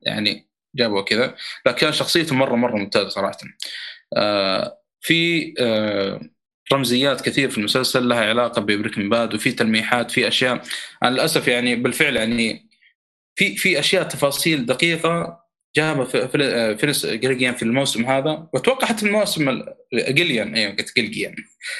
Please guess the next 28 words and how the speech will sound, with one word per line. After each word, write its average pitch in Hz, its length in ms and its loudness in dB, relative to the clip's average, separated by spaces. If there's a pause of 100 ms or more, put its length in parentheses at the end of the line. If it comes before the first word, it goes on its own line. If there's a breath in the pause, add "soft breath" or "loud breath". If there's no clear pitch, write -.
(140 loud breath)
جيليان 139 360 0
في - 120 0
المواسم 135 460 0
ال-، 113 140 2
ال-، 104 140 2
السابقة. 120 800 -2 (480 loud breath)
ولكن 180 320 2
للأسف 170 340 2
يعني، 135 500 0
آه، - 680 -4 (200)
اللي، 123 200 0
اللي 127 280 2
يعني 107 420 2
مدقق 123 520 0 (520)
ممكن 131 260 2
له 123 180 2
فوائد 127 380 0
حتى - 280 -4
الشبيبي 117 380 0
معنا 123 340 2
ممكن 123 300 -2
نطلع 120 280 2
الأشياء 101 440 0
هذه. - 100 -18 (640 loud breath)
آه، - 140 0
خاصة 175 360 2
يعني، 143 460 2
آه، 104 440 0